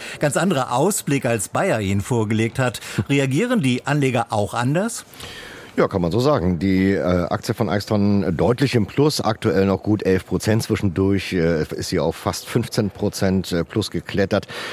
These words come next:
Speaker 2: Es war ja so gut, <laughs> äh, sozusagen das genaue Gegenteil von dem, was Bayer da erzählt hat.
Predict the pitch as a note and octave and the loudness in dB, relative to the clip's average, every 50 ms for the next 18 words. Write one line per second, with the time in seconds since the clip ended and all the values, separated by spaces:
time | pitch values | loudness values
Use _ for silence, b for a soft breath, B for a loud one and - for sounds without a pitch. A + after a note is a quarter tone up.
0 | B B B - - F#2 G#2+ A2 G2 F2+ D#2 - - E2+ F#2+ - A#2 A2+ A#2 G2 | B B B -2 0 2 2 2 2 2 0 -2 -4 -4 -2 -2 0 0 0 0
1 | - F#2+ F2+ E2+ - - - - - - G#2 G2 F2 D#2+ F2+ G#2+ G#2 - - G#2+ | 2 0 0 0 -2 -4 -6 -4 -2 0 0 0 0 0 -2 -2 -2 0 0 0
2 | G2 G2 G2 F2+ F#2+ - - F#2+ F#2+ G2 G2 F#2 D#2+ G2+ G#2 G2 E2+ F#2 G2 E2+ | 2 2 0 0 -2 0 0 2 2 2 2 2 2 0 0 0 0 0 0 0
3 | - F#2+ F#2 G2 E2+ E2+ E2 - F#2 F#2 G2+ G#2 F#2 G2 F#2+ - F2 E2 - - | 2 2 2 2 2 0 0 0 0 0 2 2 2 0 0 0 -2 -4 -2 -2
4 | F2+ F2 E2 - F2 F#2 | -2 -2 -2 -2 -4 -6